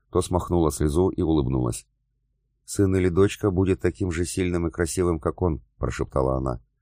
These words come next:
«Снежок, давай собираться, уходим мы отсюда. Придется тебе снова кое-что на себе тащить. Знаю, что не нравится, но что делать?»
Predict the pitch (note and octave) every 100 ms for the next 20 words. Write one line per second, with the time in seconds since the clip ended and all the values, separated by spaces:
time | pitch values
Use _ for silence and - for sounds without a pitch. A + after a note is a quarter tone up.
0 | _ - - F#2 F2 - _ _ _ D#2
1 | F#2 A2 - D#2 D#2 C#2+ - A#1+ _ F2
2 | - A2 E2+ D2+ D2 C#2 C#2+ B1 A#1 _
3 | _ _ - G2+ G2 A#2+ G#2+ F#2+ F#2+ -
4 | A2 F#2+ - F2+ E2 F2+ E2 - D#2+ D#2+
5 | D2+ - C2+ - _ _ _ - D#2+ A2
6 | A2 - G2 F#2 D#2+ D2 B1 C#2 - _
7 | E2+ F2 G2 D2+ D#2 D2+